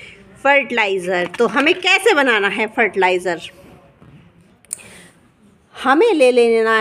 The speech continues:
है एक मुट्ठी मटर के छिलके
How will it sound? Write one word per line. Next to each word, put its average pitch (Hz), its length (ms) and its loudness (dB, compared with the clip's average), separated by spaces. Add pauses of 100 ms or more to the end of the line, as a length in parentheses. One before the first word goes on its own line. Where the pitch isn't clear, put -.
है 247 240 0 (2750)
एक 330 320 0
मुट्ठी 254 440 2 (440)
मटर 233 400 2
के 285 200 2 (1120)
छिलके 226 800 0